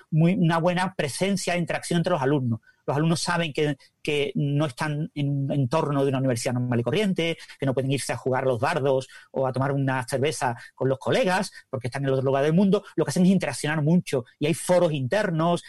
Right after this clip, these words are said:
discuten los problemas y son personas enamoradas de lo que están aprendiendo y, y, y se disfruta muchísimo. Entonces,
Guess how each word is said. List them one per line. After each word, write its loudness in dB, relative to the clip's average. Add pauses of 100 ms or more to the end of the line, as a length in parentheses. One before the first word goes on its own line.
(100)
discuten 0
los -2
problemas 0 (160)
y -2
son 0
personas 0
enamoradas 0
de 0
lo -2
que -8
están -6
aprendiendo -2 (180)
y, 0
y, 0
y -6
se -2
disfruta 0
muchísimo. -4
Entonces, -2